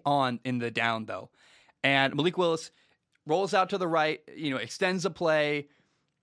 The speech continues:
and just launches it up into the end zone, up for grabs. And it's like, what are you doing? Again, if it's fourth down, fair enough. You gotta make a play. You gotta do something.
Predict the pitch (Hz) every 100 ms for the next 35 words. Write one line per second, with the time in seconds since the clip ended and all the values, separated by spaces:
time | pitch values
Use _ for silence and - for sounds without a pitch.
0 | _ _ 175 175 190 151 151 190 196 202
1 | 165 160 160 165 143 139 135 123 123 127
2 | - 120 120 104 104 - 165 202 170 175
3 | 190 254 320 339 233 226 240 254 262 196
4 | - 349 415 269 160 196 190 277 226 269
5 | - 294 311 285 - 262 254 302 302 _
6 | _ _ _ _ _ - 220 214 180 131
7 | 151 165 180 180 185 - 165 156 156 156
8 | 151 - 131 - -